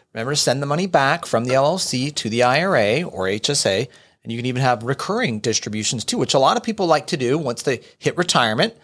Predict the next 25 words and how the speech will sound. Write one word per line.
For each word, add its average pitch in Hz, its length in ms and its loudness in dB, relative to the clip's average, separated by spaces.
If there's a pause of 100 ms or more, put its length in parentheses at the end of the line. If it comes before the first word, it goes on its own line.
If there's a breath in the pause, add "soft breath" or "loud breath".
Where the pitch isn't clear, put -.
(220 soft breath)
They're 131 100 2
like, 123 100 0
"All 147 80 6
right, 277 120 4
I 131 40 0
want 120 200 -2
to - 40 -6
check 277 240 0
once 123 220 -4
a 123 60 -4
month 87 240 -10
or 113 80 -4
once 123 200 -4
a 190 40 -4
quarter." - 480 0 (280 soft breath)
You 113 80 -10
know, 107 160 -6
just 160 220 -8
send 139 200 -2
me 143 100 -2
a 127 180 2
set 139 260 2
amount, 131 360 0 (140)
and 117 140 -8
then 117 180 -2